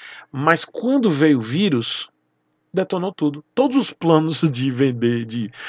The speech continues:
dominar a scooter nas ruas do Brasil, das principais capitais do país, foi tudo pro espaço. Por quê? Com a vinda desse vírus aí, o surgimento desse vírus,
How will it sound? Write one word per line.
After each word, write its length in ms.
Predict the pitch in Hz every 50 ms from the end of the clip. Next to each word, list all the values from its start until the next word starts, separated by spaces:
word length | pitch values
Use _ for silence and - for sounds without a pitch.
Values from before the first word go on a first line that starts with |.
| - - -
dominar 640 | - 110 165 175 165 151 143 127 127 135 131 131 123
a 40 | 120
scooter 460 | 113 - - - - 139 139 - 127
nas 180 | 120 117 113 110
ruas 360 | 104 107 131 156 156 139 117
do 100 | 120 120
Brasil, 500 | 113 113 104 104 107 110 127 165 180 160
das 180 | 123 113 104 -
principais 560 | - - 113 - - - - 135 139 139 -
capitais 420 | - 131 117 - - - 123 117
do 120 | 110 117 110
país, 500 | - 110 107 127 165 208 196 - - _ _ _ _ _ _ _ _ _ _
foi 140 | - - 175
tudo 180 | 151 214 214 190
pro 80 | -
espaço. 460 | 175 127 - - 113 107 - - - _ _ _ _ - - - - _ _ _ -
Por 140 | - 160 -
quê? 200 | - 135 120 120 - _ _ _ _ _
Com 120 | - - 151
a 60 | 147
vinda 360 | 123 131 160 202 190 156 135
desse 260 | 120 123 120 120 -
vírus 320 | 117 113 127 131 117 110 101
aí, 200 | 117 113 120 123
o 260 | 120 107 107 113 131
surgimento 480 | - - 143 120 120 120 117 123 123
desse 240 | 117 113 110 - 120
vírus, 420 | 107 104 139 190 208 175 - -